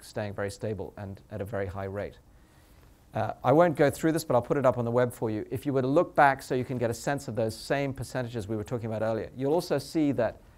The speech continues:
all these things that we've been talking about are shifting. R and D's cost is, is the cost that's going down,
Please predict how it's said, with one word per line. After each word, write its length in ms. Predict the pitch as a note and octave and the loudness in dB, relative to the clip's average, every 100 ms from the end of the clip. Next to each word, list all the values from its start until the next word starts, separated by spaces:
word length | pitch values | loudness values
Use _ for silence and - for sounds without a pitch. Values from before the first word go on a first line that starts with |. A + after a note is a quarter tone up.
| - - | -12 2
all 240 | F3 F3+ | 6 6
these 220 | E3+ D#3 | 6 2
things 260 | - C#3+ C3 | 0 -2 -2
that 80 | C3 | -2
we've 120 | A#2+ | -2
been 140 | A#2+ | -4
talking 280 | - C3 A#2+ | -4 -6 -2
about 180 | A2 G#2+ | -2 -2
are 60 | |
shifting. 440 | G2+ - C3+ - F2+ - - - - | -4 -6 -6 -8 -10 -16 -20 -16 0
R 160 | A#2+ C3 | 2 4
and 100 | B2+ | 2
D's 220 | C#3+ C3+ | 2 0
cost 380 | - C3+ A#2 A2 | 0 -2 -2 -6
is, 160 | G#2+ - | -12 -10
is 140 | A#2+ G#2 | -10 -8
the 120 | B2 | -6
cost 280 | - B2 - | -4 -4 -6
that's 120 | - | -6
going 240 | A#2 A2+ | -4 -2
down, 320 | A#2 A#2+ A#2+ | 0 0 -2